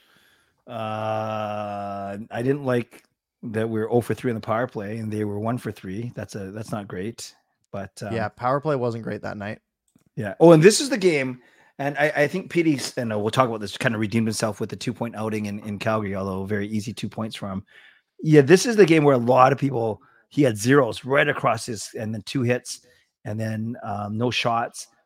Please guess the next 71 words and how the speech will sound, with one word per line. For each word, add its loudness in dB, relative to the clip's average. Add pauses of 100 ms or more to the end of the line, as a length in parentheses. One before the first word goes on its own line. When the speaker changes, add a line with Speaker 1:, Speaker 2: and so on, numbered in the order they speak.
Speaker 1:
forty 0
percent -6
in -10
the -12
face-off -4
circle. -8
So -6
this -2
is -6
the 4
one 0
game -4
where -4
I, -6 (320)
I -6
did 0
see -2
a 4
lot 2
of, -2
uh, 0
it 0
wasn't 4
vitriol, -12
like, -10
that's -8
too -8
strong -10
of -10
a -10
word, -4 (340)
but -8
it's -8
certainly -4
a -2
lot 0
of -6
people -6
questioning, -8 (460)
"Petey -6
must -8
be -12
hurt, -12
Petey -10
must -14
be -16
hurt." -14
And -8
I -4
know, -2
uh, -8 (280)
I -4
think 0
you 0
guys, -2 (400)
no, 6
did -2 (100)
you 4
have 2
Game 0
Over 2
on -2
this -6
one -4
too? -4
Yeah, 4
you 2
did. 0
The -4
same -2
one. -4